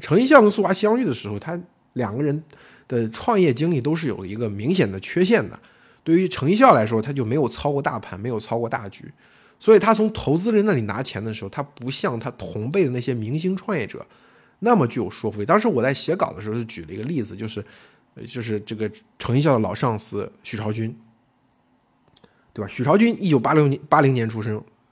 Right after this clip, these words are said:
对吧？他就比程一笑大了没几岁，但是他因为是清华九六级计算机系最年轻的一个，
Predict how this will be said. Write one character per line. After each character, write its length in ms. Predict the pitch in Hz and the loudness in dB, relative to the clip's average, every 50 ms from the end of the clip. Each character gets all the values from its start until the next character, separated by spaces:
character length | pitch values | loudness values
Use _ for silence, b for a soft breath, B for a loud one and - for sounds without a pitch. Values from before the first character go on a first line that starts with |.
| _ _ _ | _ _ _
对 80 | - | -10
吧？ 60 | 104 101 | -8 -6
他 140 | - 160 | -2 2
就 100 | 175 185 | 4 4
比 100 | 165 131 | 4 4
程 200 | 113 - - 117 | 2 -2 -4 -6
一 40 | 143 | -4
笑 120 | 147 165 131 | -2 -2 -2
大 120 | - 165 | -2 -4
了 60 | 143 | -6
没 140 | 101 101 117 | -6 -8 -10
几 100 | 110 104 | -10 -10
岁， 220 | - - 104 - b b b b b b b b b | -10 -10 -10 -10 b b b b b b b b b
但 140 | - 196 190 | 4 6 6
是 80 | 180 | 6
他 160 | 170 - 220 | 4 4 2
因 160 | 208 185 190 196 | 4 6 6 6
为 80 | 202 | 6
是 120 | 180 160 143 | 4 2 0
清 220 | 147 - - 185 | 0 0 0 0
华 140 | 160 175 165 | 2 2 2
九 180 | 165 - 113 104 | 0 0 0 2
六 140 | 127 143 123 | 2 2 2
级 360 | 110 101 98 98 104 101 - | 0 -2 -6 -8 -8 -8 -8
计 120 | - - | -6 -4
算 140 | 135 131 117 | -2 -2 -2
机 140 | 113 120 120 | -2 -4 -6
系 180 | 117 - 120 | -6 -6 -8
最 180 | 107 - 233 214 | -6 -2 0 0
年 220 | 143 104 101 101 | 0 0 -2 -6
轻 320 | 104 - 120 120 113 110 110 - _ _ _ 98 | -8 -10 -10 -10 -12 -12 -14 -18 _ _ _ -12
的 120 | 110 92 | -10 -10
一 160 | 90 92 95 | -10 -12 -14
个， 220 | 90 107 104 - | -12 -12 -12 -12